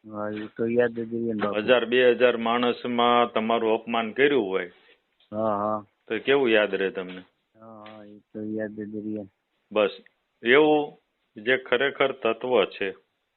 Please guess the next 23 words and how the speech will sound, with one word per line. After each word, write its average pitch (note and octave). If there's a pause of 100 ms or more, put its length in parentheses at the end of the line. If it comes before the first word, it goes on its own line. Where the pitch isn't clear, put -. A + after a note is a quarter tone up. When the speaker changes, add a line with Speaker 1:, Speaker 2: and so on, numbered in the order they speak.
(360)
Speaker 1:
હમ, A2+
હમ. G#2 (500)
Speaker 2:
બરોબર, G#2
નામ, G#2+
ગુણ, G#2+
Speaker 1:
હમ. G2
Speaker 2:
રૂપ, G#2
વિનાનું, G2 (720)
જેનું G2
Speaker 1:
હમ. F#2+
Speaker 2:
નામ G#2+
પણ A2
નથી, F#2+
જેના F#2+
ગુણ A2
પણ G#2
નથી, F#2+
જેના F#2+
રૂપ A#2+
પણ A#2
નથી, G2+ (680)
Speaker 1:
હમ, A2+
હમ. G#2+